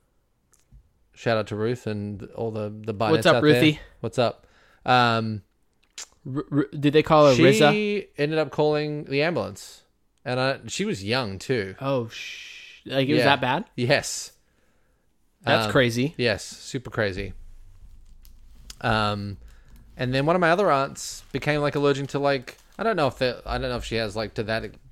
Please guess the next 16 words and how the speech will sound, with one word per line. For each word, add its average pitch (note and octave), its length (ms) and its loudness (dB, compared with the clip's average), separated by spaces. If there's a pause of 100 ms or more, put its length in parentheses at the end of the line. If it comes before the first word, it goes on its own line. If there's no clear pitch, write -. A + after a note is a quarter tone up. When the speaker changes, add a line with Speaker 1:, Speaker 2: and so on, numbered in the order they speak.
(120)
Speaker 1:
to A#2 100 -8
that A2 160 -2
extent G#2 400 -6
of, G2+ 120 -8
like, G#2+ 320 -8 (840)
bee A2+ 400 0 (560)
reaction, G#2+ 680 -4 (180)
but A2+ 300 0 (400)
she D3 260 -2
became C#3+ 300 -2
allergic B2+ 260 -4
to, - 80 -10
like, C3 160 -2
specific, - 760 -8 (600)
uh, G#2+ 400 -8
foods. C3 540 -4